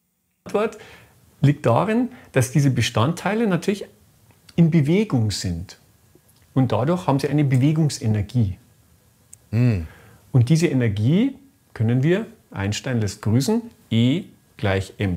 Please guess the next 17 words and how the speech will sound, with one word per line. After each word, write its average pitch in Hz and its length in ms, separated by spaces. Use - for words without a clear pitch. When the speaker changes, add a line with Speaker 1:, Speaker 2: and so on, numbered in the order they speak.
Speaker 2:
M 123 280
C 131 260
Quadrat. 107 520
Speaker 1:
C - 60
Quadrat, 151 420
Speaker 2:
Ratio. 85 520
Speaker 1:
in 156 160
eine 131 360
Masse 107 320
übersetzen. 151 600
Und 240 340
diese 175 200
Elementarteilchen, 165 1080
die 110 120
haben 147 280
eine 147 420
Wechselwirkung 139 1120